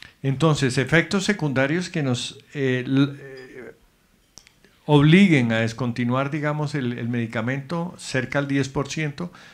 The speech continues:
cualquier efecto secundario, un porcentaje alto, serios solo el dieciocho por ciento y severos el doce por ciento. Y esto, como decía Malú, lo hemos visto es en el Octavio, el, el Octave Open,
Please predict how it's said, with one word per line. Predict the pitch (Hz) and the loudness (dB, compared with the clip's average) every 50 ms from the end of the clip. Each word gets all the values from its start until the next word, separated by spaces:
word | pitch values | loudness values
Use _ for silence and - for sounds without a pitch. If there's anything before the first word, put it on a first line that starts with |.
| - _ _ | -20 _ _
cualquier | - 131 127 123 123 139 143 147 | -2 0 0 0 2 2 4 4
efecto | 151 147 - 165 160 160 170 156 | 4 2 0 -2 -2 -2 -4 -4
secundario, | 151 156 143 127 120 117 113 117 123 127 135 147 156 | -4 -4 -4 -4 -4 -2 0 0 0 0 -2 -2 -4
un | 156 120 120 117 | -4 -6 -8 -6
porcentaje | 117 147 127 - 135 120 104 107 117 110 113 117 | -6 -6 -6 -4 -6 -6 -4 -4 -2 -2 -2 0
alto, | 127 135 135 135 135 135 156 165 180 180 - - - - _ | 0 0 0 0 -2 -2 -4 -4 -4 -6 -10 -18 -20 -20 _
serios | - - - 147 143 139 156 156 151 | -6 -2 0 2 2 2 2 0 0
solo | 151 - 151 143 139 139 | -2 -2 0 0 2 0
el | 143 139 | 0 0
dieciocho | 139 135 120 - - 135 131 127 - 156 151 | 0 0 -2 -2 -2 -2 -4 -2 -4 -6 -4
por | - 127 - | -4 -6 -6
ciento | - - 160 165 170 170 170 180 175 - | -6 -4 -4 -4 -4 -4 -6 -8 -8 -6
y | 143 127 | -6 -6
severos | 123 - 117 113 113 117 117 127 143 139 - - 170 | -4 -4 -2 0 0 0 0 0 -2 -6 -8 -12 -12
el | 143 127 117 104 | -8 -6 -6 -4
doce | 107 117 110 107 131 | -2 -2 -2 -2 -4
por | 135 131 123 101 - | -4 -6 -6 -6 -6
ciento. | - 135 135 127 139 165 165 - - - - - _ - | -6 -6 -6 -6 -6 -8 -10 -10 -14 -20 -20 -20 _ -2
Y | 131 139 | 0 2
esto, | 139 131 135 151 170 165 170 - - - _ | 2 0 0 -2 -2 -2 -2 -4 -10 -12 _
como | - 139 131 123 | -4 -2 0 0
decía | 120 113 120 131 123 | 0 0 0 0 0
Malú, | 127 135 143 143 147 151 | 0 2 4 4 6 6
lo | 151 147 | 6 6
hemos | 139 143 143 139 | 4 2 2 4
visto | 143 143 139 139 - 165 151 | 4 4 4 2 0 2 2
es | 151 139 123 - | 2 2 0 0
en | 156 151 143 | -2 0 0
el | 131 117 117 | 2 0 0
Octavio, | - 110 107 - - 123 123 131 139 - | 0 -4 -4 0 2 2 2 2 0 -2
el, | 127 123 113 113 110 110 | -2 -2 -2 -2 -2 -2
el | 110 110 110 113 113 117 117 | -4 -4 -6 -6 -4 -4 -4
Octave | 113 110 113 - 127 127 131 135 135 | -4 -4 -4 -2 0 0 0 0 0
Open, | 135 123 139 139 139 139 139 151 139 143 151 | -2 0 2 2 2 2 2 0 0 0 -2